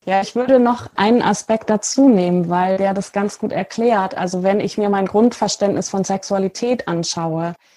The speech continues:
dann sage ich nicht, es gibt die eine Sexualität, sondern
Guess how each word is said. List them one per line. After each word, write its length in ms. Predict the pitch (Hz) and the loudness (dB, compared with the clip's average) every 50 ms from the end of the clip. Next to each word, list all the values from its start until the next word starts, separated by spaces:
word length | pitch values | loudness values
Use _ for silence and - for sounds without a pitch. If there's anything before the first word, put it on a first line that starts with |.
| _ _ _ _ | _ _ _ _
dann 160 | - 196 190 185 | -4 -2 0 2
sage 260 | 190 190 196 202 208 | 2 2 2 2 2
ich 100 | 202 - | 0 0
nicht, 260 | 233 233 247 226 - | 2 0 0 0 -2
es 180 | 214 190 - - | -4 -6 -4 -2
gibt 300 | - 214 208 - _ - | -2 -2 -2 -4 _ -2
die 180 | 226 226 226 - | 0 0 2 2
eine 400 | - 196 208 220 240 240 226 220 | 0 0 0 0 0 0 0 -2
Sexualität, 1080 | - 208 202 202 - - 196 190 185 185 196 190 - - 226 220 220 233 240 233 - | -2 -4 -6 -6 -6 -6 -4 -4 -2 -4 -4 -6 -6 -4 -4 -2 -2 -2 -4 -4 -4
sondern 560 | - 185 185 190 185 185 185 185 190 196 196 | -4 -2 -2 -2 -2 -4 -4 -4 -4 -4 -6